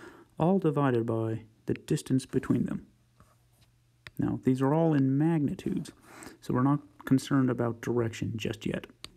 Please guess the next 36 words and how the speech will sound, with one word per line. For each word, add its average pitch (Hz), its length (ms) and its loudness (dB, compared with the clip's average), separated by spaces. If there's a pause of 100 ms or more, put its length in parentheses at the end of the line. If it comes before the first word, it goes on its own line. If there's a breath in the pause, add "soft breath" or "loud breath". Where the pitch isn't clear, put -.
(120)
My 151 260 4
advice 113 500 0
is - 160 -12
find 135 340 0
the 120 60 -4
size 156 560 -2
of 120 80 -6
the 107 80 -6
force 113 400 -2 (120)
using 120 300 0
Coulomb's 117 420 2
law's 120 360 0
equation, 110 720 -4
and 123 140 0
then 147 180 2
use 113 460 -2 (720)
the 123 80 -6
fact 110 240 -4
that 110 160 -6
opposites 123 480 -2
attract 156 500 -2 (400)
to - 160 -6 (220)
determine 110 480 -2
the 107 80 -4
direction. 113 640 0 (200)
Before 180 280 6
we 135 100 8
get 123 160 4
into 131 220 4
the 113 100 -4
details, 123 500 0
we 127 60 0
need 127 140 2
to 127 60 -10
talk - 340 -4
about 117 300 -6